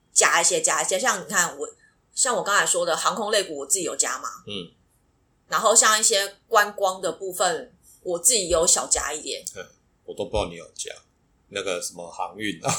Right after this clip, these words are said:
Speaker 1: 对，航运我有加。
Speaker 2: <laughs> 我自己就一直在那边看它爬过一座山又下来，我都没有动。
Speaker 1: 没有，因为有时候你真的是你要去买，
Speaker 2: 嗯。
Speaker 1: 然后你才会去关注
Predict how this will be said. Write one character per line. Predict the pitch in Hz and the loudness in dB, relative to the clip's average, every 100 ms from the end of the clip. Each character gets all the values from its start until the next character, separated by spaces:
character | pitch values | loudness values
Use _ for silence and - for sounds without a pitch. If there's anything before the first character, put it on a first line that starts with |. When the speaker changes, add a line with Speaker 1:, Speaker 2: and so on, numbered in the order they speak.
| - - - - | -6 -12 -8 2
Speaker 1:
对， | 202 | 4
航 | 170 180 208 | 4 2 2
运 | 233 | 2
我 | 180 - | 2 2
有 | - | 2
加。 | - 92 | 2 0
Speaker 2:
<laughs> | - | -6
我 | 104 | -4
自 | - 185 | 2 4
己 | 135 | 4
就 | 117 143 | 6 6
一 | 143 | 4
直 | 135 | 4
在 | 131 | 4
那 | 131 | 6
边 | 135 | 6
看 | - 135 | 6 8
它 | 131 | 8
爬 | 131 - 95 | 6 4 2
过 | 120 143 | 6 6
一 | 113 | 6
座 | 123 123 | 4 4
山 | 117 123 110 | 6 6 6
又 | 127 | 6
下 | 113 147 113 | 8 8 8
来， | 92 85 | 6 2
我 | 82 | -2
都 | - 117 | 2 2
没 | 104 | 2
有 | 82 76 - | -2 -2 -4
动。 | - - | -4 -2
Speaker 1:
没 | 269 | 4
有， | 392 381 | 6 6
因 | 403 | 6
为 | 403 | 6
有 | 220 | 6
时 | 180 | 4
候 | 220 320 254 | 4 4 4
你 | 165 | 4
真 | 240 | 2
的 | 233 | 6
是 | 202 - 247 185 | 8 8 4 -2
你 | 160 | 0
要 | 185 208 | 0 6
去 | - 262 190 | 6 6 -2
买， | 170 139 - - | -6 -6 -8 -14
Speaker 2:
嗯。 | 92 - 175 | -14 -4 -2
Speaker 1:
然 | |
后 | 180 254 | 0 0
你 | 202 | -2
才 | 156 175 | -2 -2
会 | 185 185 | 0 0
去 | 208 | -2
关 | 202 175 175 175 | -4 0 0 4
注 | 202 175 156 | 4 4 -6